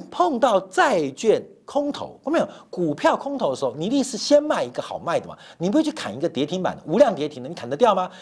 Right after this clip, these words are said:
第一个，你不想砍，第二，你也砍不掉，你一定是卖一些流动性高的，而且稍微价格合理，就跌就跌嘛，但你不要给我乱砍。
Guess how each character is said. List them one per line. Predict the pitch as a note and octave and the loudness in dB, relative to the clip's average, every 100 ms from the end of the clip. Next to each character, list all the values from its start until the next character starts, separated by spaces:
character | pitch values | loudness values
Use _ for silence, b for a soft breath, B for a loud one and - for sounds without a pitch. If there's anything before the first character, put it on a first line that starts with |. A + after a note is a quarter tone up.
| B | B
第 | C4+ | 2
一 | |
个， | G#3+ | 2
你 | C#3 | 2
不 | - | 2
想 | B3 A#3 | 2 4
砍， | E3 - | 0 -2
第 | - | -6
二， | |
你 | C#3+ | -6
也 | D#3 | -6
砍 | - | -10
不 | - | -2
掉， | D3+ G#2 - B B | 0 0 -8 B B
你 | - A3+ | -2 2
一 | |
定 | D#4 | 2
是 | C4+ | 2
卖 | C#4+ D4 | 0 0
一 | G#3 | -2
些 | G#3 A3 G#3+ B B B - | 0 0 0 B B B 0
流 | F#3+ | 2
动 | B3+ | 2
性 | G3+ F3 | -2 -2
高 | D#3 G3 G#3+ | 2 4 4
的， | C#3 - | 0 -4
而 | - | -12
且 | B2+ A#2+ _ _ _ | -10 -10 _ _ _
稍 | - - C#4 | 0 4 6
微 | B3+ C#3+ | 4 2
价 | C#3+ E3 | 0 0
格 | - A2+ | 0 -8
合 | A2+ | -10
理， | A2 | -6
就 | D#3 | -6
跌 | E3+ F3+ B3+ | -2 0 0
就 | B3+ | 0
跌 | B2+ G#2+ | -2 -2
嘛， | G2+ B B | -4 B B
但 | C4+ | 2
你 | |
不 | F3+ | 2
要 | F3+ | 0
给 | D3+ | 2
我 | |
乱 | E3 - | 2 2
砍。 | B2 - | -2 -14